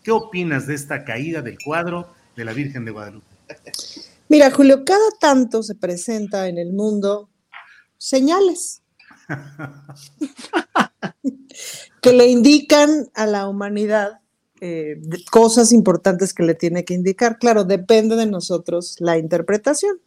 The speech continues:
Speaker 2: ¿no?
Speaker 1: Ajá.
Speaker 2: En algún punto, pues, la interpretación dio para crear la religión católica, y luego también la interpretación dio para crear versiones espantosas como los Millonarios de Cristo, como el Opus Dei, etcétera,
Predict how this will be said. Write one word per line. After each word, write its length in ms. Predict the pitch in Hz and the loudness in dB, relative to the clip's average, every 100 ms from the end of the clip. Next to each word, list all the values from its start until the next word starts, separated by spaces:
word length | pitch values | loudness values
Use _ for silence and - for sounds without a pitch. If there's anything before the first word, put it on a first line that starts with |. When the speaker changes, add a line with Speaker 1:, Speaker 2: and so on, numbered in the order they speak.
| - | -10
Speaker 2:
¿no? 200 | 320 403 _ | -10 -10 _
Speaker 1:
Ajá. 400 | 113 - - 127 | -20 -20 -20 -10
Speaker 2:
En 160 | 156 202 | -2 2
algún 400 | 202 196 220 226 | 2 4 4 4
punto, 560 | 226 214 202 214 220 202 | 2 0 2 2 2 0
pues, 260 | 175 165 175 | -4 -2 -2
la 120 | 170 | -2
interpretación 1080 | 160 165 165 165 160 160 - 202 190 190 196 | -2 -4 -4 -4 -4 -6 -4 -2 -2 -2 -6
dio 680 | 185 208 226 220 214 254 - _ _ | -4 4 6 8 6 2 -6 _ _
para 160 | 185 170 | -8 -6
crear 420 | 185 170 175 180 _ _ _ _ _ _ _ | -4 -2 -4 -8 _ _ _ _ _ _ _
la 800 | - 180 160 151 147 143 - - | -8 -6 -6 -10 -12 -12 -14 -14
religión 560 | 175 175 160 160 190 180 | -2 2 4 2 2 4
católica, 800 | 185 185 226 202 175 - 156 - _ _ _ _ _ _ _ _ _ - | 2 2 4 4 2 -2 -6 -8 _ _ _ _ _ _ _ _ _ -4
y 80 | 170 | 2
luego 300 | 196 285 339 | 6 6 4
también 280 | 226 226 | 4 4
la 60 | 247 | 4
interpretación 720 | 240 190 190 180 175 214 214 | 2 0 -4 -6 -6 -6 -6
dio 260 | 202 202 202 | -4 -4 -2
para 220 | 214 185 | -4 -4
crear 340 | 165 180 185 | -4 -4 -4
versiones 480 | 196 190 202 202 190 | -6 -8 -8 -10 -12
espantosas 720 | 185 - 175 165 196 180 185 | -14 -8 -8 -4 -4 -4 -8
como 240 | 175 170 160 | -8 -8 -6
los 180 | 160 156 | -4 -4
Millonarios 520 | 160 160 170 170 170 | -4 -4 -2 -4 -4
de 120 | 160 | -6
Cristo, 480 | - 185 185 - 170 | -4 -4 -4 -6 -6
como 220 | 165 156 | -4 -2
el 80 | 156 | -2
Opus 340 | 156 151 147 | -2 -4 0
Dei, 460 | 151 175 170 165 151 | 4 6 6 2 -2
etcétera, 600 | 151 - 196 190 - - | -4 0 0 0 -4 -20